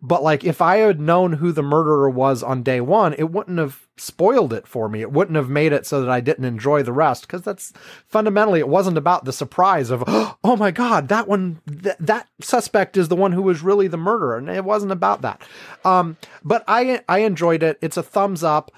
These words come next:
Um, I will also add that it's interesting. Uh, you know, I also watch Doctor Who, um, which, uh, the, the, the showrunner for Broadchurch later on went to be the,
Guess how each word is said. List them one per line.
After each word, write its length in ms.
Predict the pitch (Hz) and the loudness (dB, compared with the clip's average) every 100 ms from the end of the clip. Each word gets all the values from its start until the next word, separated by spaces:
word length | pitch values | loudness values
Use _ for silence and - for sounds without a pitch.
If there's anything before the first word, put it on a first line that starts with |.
| - - - | -20 -8 0
Um, 360 | 151 151 151 - | 2 2 0 -2
I 100 | 175 | 0
will 140 | 185 | 0
also 500 | 180 180 202 202 175 160 | 2 0 2 0 -2 0
add 420 | 156 151 147 131 | 2 2 0 -2
that 300 | 151 139 - _ _ _ _ _ _ | 0 0 -4 _ _ _ _ _ _
it's 180 | 165 147 | -8 0
interesting. 600 | 196 185 165 190 175 165 | 0 0 -2 0 0 0
Uh, 220 | 135 139 147 | 0 -2 0
you 140 | 143 | -4
know, 60 | 123 | -2
I 180 | 156 160 | 0 2
also 280 | 160 - | 0 0
watch 280 | 143 139 - | 2 0 0
Doctor 320 | 139 131 - | -2 -2 -4
Who, 400 | 127 185 208 202 - - - _ | 0 2 4 2 -2 -18 -20 _
um, 500 | 156 151 151 143 139 - | 0 4 4 2 0 -8
which, 400 | 151 160 131 - - - - _ | -2 -2 -2 -10 -20 -20 -20 _
uh, 380 | 151 147 139 135 - _ | 0 2 2 0 -8 _
the, 300 | 135 156 156 143 | -8 -4 -4 -4
the, 200 | 156 - _ | -6 -6 _
the 180 | 151 147 - | -4 -4 -4
showrunner 800 | - - 240 247 262 208 190 175 | -10 -4 2 2 2 0 2 -2
for 180 | - 147 | -2 -4
Broadchurch 1040 | 107 127 147 160 151 - 214 220 208 - - | -2 2 4 2 0 -2 2 2 0 -12 -8
later 460 | 135 160 170 165 151 | -2 0 2 2 2
on 380 | 156 175 160 139 | 2 2 0 -2
went 180 | 156 - _ | -4 -6 _
to 440 | - 147 139 131 131 123 | -4 -2 -2 -2 -8 -6
be 140 | 147 | -6
the, 180 | 135 135 | -4 -8